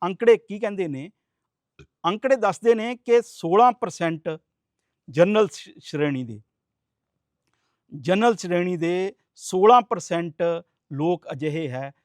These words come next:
ਜਿਹੜੇ ਆਪਣੇ ਬੱਚਿਆਂ ਨੂੰ ਸਰਕਾਰੀ ਸਕੂਲਾਂ 'ਚ ਭੇਜਦੇ ਨੇ। ਤਰਾਸੀ percent ਤੋਂ ਵੱਧ ਲੋਕ ਜਿਹੜੇ ਨੇ,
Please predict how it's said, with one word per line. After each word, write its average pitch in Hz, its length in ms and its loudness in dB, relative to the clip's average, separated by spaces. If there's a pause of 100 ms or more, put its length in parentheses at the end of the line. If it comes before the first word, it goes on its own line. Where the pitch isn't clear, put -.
(160)
ਜਿਹੜੇ 202 360 0 (100)
ਆਪਣੇ 170 320 -6
ਬੱਚਿਆਂ 151 460 -6
ਨੂੰ 143 220 -10 (220)
ਸਰਕਾਰੀ 170 460 -2
ਸਕੂਲਾਂ 135 380 -12
'ਚ - 120 -20
ਭੇਜਦੇ 113 320 -16
ਨੇ। 92 120 -20
ਤਰਾਸੀ 226 520 0
percent 214 840 -2 (540)
ਤੋਂ 185 100 -4
ਵੱਧ 196 340 2
ਲੋਕ 151 340 -4
ਜਿਹੜੇ 143 260 -8
ਨੇ, 113 160 -14